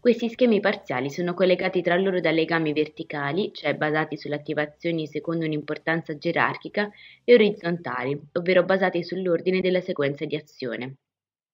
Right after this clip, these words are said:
I legami verticali sono molto importanti, perché sono sempre nuovi, dal momento che le intenzioni di un'azione sono diverse,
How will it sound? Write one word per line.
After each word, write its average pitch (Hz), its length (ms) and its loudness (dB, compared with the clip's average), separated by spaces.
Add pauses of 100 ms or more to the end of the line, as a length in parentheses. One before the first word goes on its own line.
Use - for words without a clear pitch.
(260)
I 190 140 4
legami 165 380 4
verticali 175 540 2
sono 156 200 -6
molto 151 280 -2
importanti, 143 840 -6 (300)
perché 185 240 0
sono 185 180 -2
sempre 202 440 0
nuovi, 139 440 -4 (260)
dal 180 160 0
momento 180 360 2
che 160 120 0
le 151 60 0
intenzioni 156 560 0
di 151 140 0
un'azione 147 500 -2
sono 135 240 -6
diverse, 147 640 -2